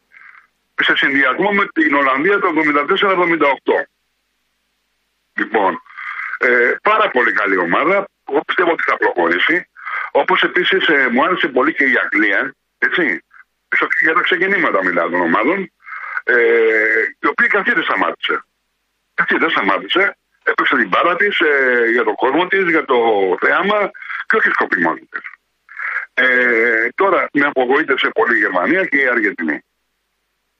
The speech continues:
Ο, από εκεί και πέρα, βέβαια έχουμε και άλλους αγώνες, ε, σε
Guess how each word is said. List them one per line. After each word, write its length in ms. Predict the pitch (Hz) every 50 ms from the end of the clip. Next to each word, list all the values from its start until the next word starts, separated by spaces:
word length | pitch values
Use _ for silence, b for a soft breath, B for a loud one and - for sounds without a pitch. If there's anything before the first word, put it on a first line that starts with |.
| - 113
Ο, 20 | 120 120 117 110 107 107 104 107 104
από 100 | - 110
εκεί 100 | - - - 147
και 80 | - -
πέρα, 200 | 147 156 170 175 175 156 - B B B B B B 131
βέβαια 160 | 131 135 135
έχουμε 160 | 135 135 131 127
και 80 | 143 143 139
άλλους 180 | 131 123 117 117 101 95 95 92
αγώνες, 380 | 90 95 101 104 104 104 104 104 - 107 95 90
ε, 20 | 90 90 90 90 90 87 87 87 85 82 82 82 78 76 76 78
σε 60 | 78